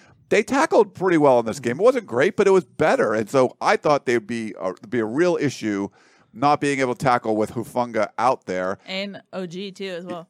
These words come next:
Speaker 1: And Elijah Griffin, for sure. And to, but overall, those aspects, U S C played better than expected, and those were really important as-, and you still lose by two touchdowns.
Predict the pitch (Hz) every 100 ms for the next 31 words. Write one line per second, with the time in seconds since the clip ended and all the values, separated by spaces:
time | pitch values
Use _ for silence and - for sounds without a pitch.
0 | - 143 139 139 139 135 143 117 98 117
1 | 107 - 185 170 113 110 135 135 127 -
2 | 156 - _ _ _ _ _ 190 175 208
3 | 240 220 151 190 214 - 160 202 - 160
4 | - 175 202 - 156 175 - _ _ _
5 | - 202 175 - 139 165 160 147 143 -
6 | 151 143 - 92 110 127 151 135 135 139
7 | 135 - 127 131 123 _ 165 175 165 -
8 | 165 151 131 120 123 - - _ _ _
9 | _ _ _ 123 123 131 120 117 - 98
10 | 90 87 87